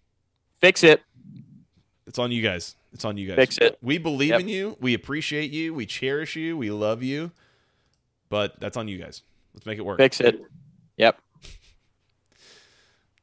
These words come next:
Speaker 2: Uh, Mike, I think that's all I've got. Anything else before we get out of here?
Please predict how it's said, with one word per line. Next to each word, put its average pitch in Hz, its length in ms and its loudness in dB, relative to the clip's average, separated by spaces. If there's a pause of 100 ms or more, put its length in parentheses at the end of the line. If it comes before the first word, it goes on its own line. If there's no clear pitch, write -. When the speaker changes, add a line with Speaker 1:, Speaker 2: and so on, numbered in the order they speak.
(100)
Speaker 2:
Uh, 107 440 0
Mike, 123 220 -2
I 110 40 -12
think 143 200 -6
that's 156 180 -2
all 123 300 -2
I've 117 240 -4
got. 95 440 -8 (1500)
Anything 127 280 -4
else 117 180 -2
before 113 180 -10
we 110 80 -4
get 104 100 -4
out 95 120 -4
of 92 60 -12
here? 87 180 -16